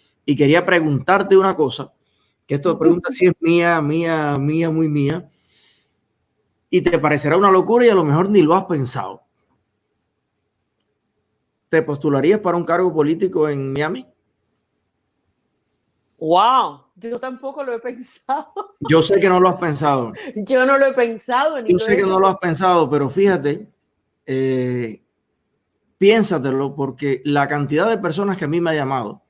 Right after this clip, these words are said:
Speaker 1: y me ha dicho, "Esa voz a mí me representa. Eh, Susana habla fuerte, habla firme, convence.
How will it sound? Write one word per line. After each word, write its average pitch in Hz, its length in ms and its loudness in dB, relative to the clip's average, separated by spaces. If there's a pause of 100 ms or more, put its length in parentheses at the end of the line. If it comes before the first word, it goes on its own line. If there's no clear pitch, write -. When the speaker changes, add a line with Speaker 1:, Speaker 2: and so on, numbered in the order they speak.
(520)
Speaker 1:
y 139 120 -2
me 143 100 2
ha 151 40 2
dicho, 151 500 0 (320)
"Esa 160 280 -2
voz 143 460 -2
a 123 80 -4
mí 143 160 -2
me 147 100 -4
representa. 110 800 -12 (680)
Eh, 131 480 2
Susana 151 540 -2
habla 156 240 0
fuerte, 139 460 -2
habla 120 240 -4
firme, 120 500 -2
convence. 117 800 -6